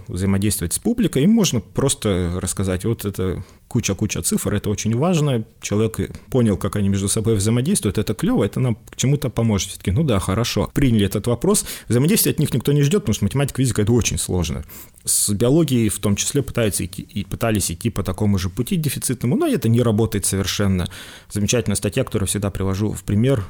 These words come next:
это тоже там было года шестнадцатого или семнадцатого, собрали людей, разделили их на две группы. Одним,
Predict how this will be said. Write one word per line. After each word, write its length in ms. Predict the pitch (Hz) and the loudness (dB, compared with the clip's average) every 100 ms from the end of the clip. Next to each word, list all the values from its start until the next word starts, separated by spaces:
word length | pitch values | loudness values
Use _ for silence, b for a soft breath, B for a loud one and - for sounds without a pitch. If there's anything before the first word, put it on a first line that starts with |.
| - - | -12 -12
это 160 | 92 - _ | -12 -12 _
тоже 240 | - 92 82 | -4 -4 -2
там 180 | 90 87 | -4 -4
было 100 | 95 | -4
года 200 | 95 92 | -4 -4
шестнадцатого 400 | - 107 - 101 | -2 -2 -2 -4
или 80 | |
семнадцатого, 560 | 113 156 208 - 123 107 B B | 0 2 2 0 0 -2 B B
собрали 420 | - 113 127 123 | -2 0 2 4
людей, 300 | 113 131 180 | 2 2 2
разделили 380 | 127 110 135 127 | 4 2 2 2
их 120 | - | 0
на 80 | 127 | 0
две 140 | 135 | 2
группы. 300 | 151 220 - | 2 0 0
Одним, 420 | 104 110 143 127 | 0 2 2 2